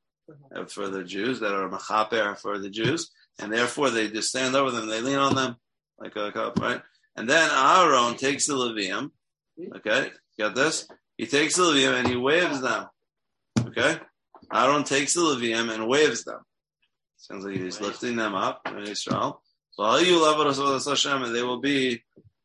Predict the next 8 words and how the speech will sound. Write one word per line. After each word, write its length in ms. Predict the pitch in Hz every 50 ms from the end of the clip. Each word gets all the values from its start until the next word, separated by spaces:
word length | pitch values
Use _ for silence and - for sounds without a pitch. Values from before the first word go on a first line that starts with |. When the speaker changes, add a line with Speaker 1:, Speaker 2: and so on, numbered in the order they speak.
| _ _
Speaker 2:
designated 580 | 135 139 147 147 143 147 131 120 117 113 113 113
as 140 | 110 107 98
the 80 | 113 110
servants 420 | - - 151 151 139 127 117 117
of 100 | 113 113
the 120 | 117 120
Avodah, 360 | 120 135 147 147 143 143 135 135 _ _ _ _ _ _ _ _ _ _ _ _ _ _ - 92
okay? 300 | 82 82 104 107 113